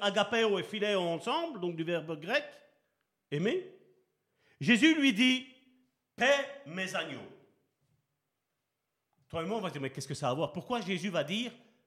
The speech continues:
Paie mes agneaux » ? Je vais vous dire, on va comprendre le sens spirituel après, mon frère, ma sœur.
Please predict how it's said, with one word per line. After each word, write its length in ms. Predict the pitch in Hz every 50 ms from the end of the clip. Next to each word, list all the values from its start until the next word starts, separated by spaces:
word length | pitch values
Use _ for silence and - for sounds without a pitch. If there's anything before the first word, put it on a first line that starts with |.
| _ _ _ _ -
Paie 380 | 170 185 214 214 196 - - -
mes 260 | 117 135 143 135 139
agneaux » ? 300 | 131 117 107 98 87 80 - _ _ _ _ _ _ _ _ _ _
Je 80 | - -
vais 60 | 117
vous 60 | 123
dire, 220 | 143 185 170 147
on 100 | - 131
va 120 | 131 139 127
comprendre 400 | - 156 147 135 - 151 151 135
le 60 | 127
sens 220 | - - 131 117
spirituel 440 | - - 123 107 117 120 - 117 104
après, 220 | 98 - - 95 92
mon 100 | 90 82
frère, 160 | - - 80
ma 100 | 78 76
sœur. 280 | - - 69 - _